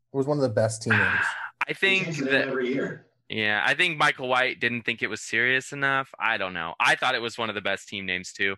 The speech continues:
Speaker 1: And also
Speaker 2: And maybe it
Speaker 1: considering
Speaker 2: was, like,
Speaker 1: Portland is
Speaker 2: kind of
Speaker 1: Grip
Speaker 2: a
Speaker 1: City.
Speaker 2: Yeah, it was kind
Speaker 3: Yeah.
Speaker 2: of a rip off of Rip City. Maybe
Speaker 1: I
Speaker 2: he
Speaker 1: thought it was,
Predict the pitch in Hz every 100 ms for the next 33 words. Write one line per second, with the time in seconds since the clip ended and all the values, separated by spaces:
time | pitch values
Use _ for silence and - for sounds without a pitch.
0 | - 131 160 156 170 190 208 175 143 156
1 | 143 139 147 135 127 151 147 156 151 _
2 | _ _ _ _ - 160 156 180 185 156
3 | 139 131 139 - 156 160 - 165 151 156
4 | - 165 160 156 143 131 131 131